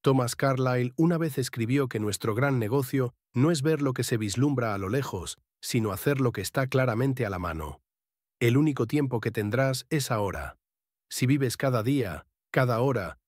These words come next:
lo mejor que puedas, el resto se encargará de sí mismo. Como dice la Biblia,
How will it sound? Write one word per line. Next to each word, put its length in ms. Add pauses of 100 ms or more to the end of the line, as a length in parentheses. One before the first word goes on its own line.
lo 160
mejor 320
que 100
puedas, 540 (260)
el 160
resto 380
se 100
encargará 600
de 120
sí 160
mismo. 520 (600)
Como 200
dice 260
la 80
Biblia, 500